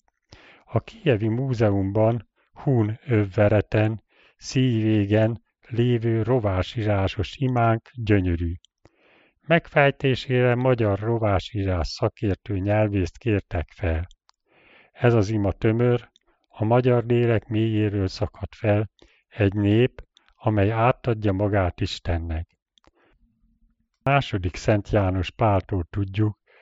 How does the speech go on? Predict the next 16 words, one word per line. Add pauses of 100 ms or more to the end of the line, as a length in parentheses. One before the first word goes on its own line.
(200)
hogy
a
vatikáni
levéltárban
őrzött
iratok (320)
egy
ősi,
hatalmas, (240)
istenfélő (220)
és
nemes
népként
említik
a
magyart.